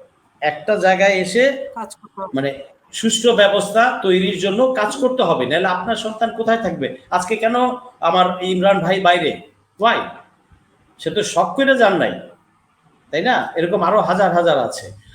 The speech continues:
Speaker 1: আমার কথা
Speaker 2: ইমরান
Speaker 1: হচ্ছে
Speaker 2: ভাই
Speaker 1: ভাই,
Speaker 2: না, কাজল
Speaker 1: আমি তো
Speaker 2: ভাই।
Speaker 1: কারো স-, ও, সরি, ইম-, কাজল ভাই, হ্যাঁ, কাজল ভাই, শফিকুল, আহ, ইসলাম কাজল ভাই। হ্যাঁ, তো ওই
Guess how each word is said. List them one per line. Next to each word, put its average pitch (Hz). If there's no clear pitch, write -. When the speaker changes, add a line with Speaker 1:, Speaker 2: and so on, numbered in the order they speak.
Speaker 1:
আমার 214
কথা -
Speaker 2:
ইমরান 226
Speaker 1:
হচ্ছে 220
Speaker 2:
ভাই 196
Speaker 1:
ভাই, 160
Speaker 2:
না, 196
কাজল -
Speaker 1:
আমি 180
তো 185
Speaker 2:
ভাই। 202
Speaker 1:
কারো 180
স-, -
ও, 151
সরি, 165
ইম-, 190
কাজল 165
ভাই, 104
হ্যাঁ, 117
কাজল 143
ভাই, 113
শফিকুল, 147
আহ, 131
ইসলাম 127
কাজল 107
ভাই। 90
হ্যাঁ, 104
তো 123
ওই 127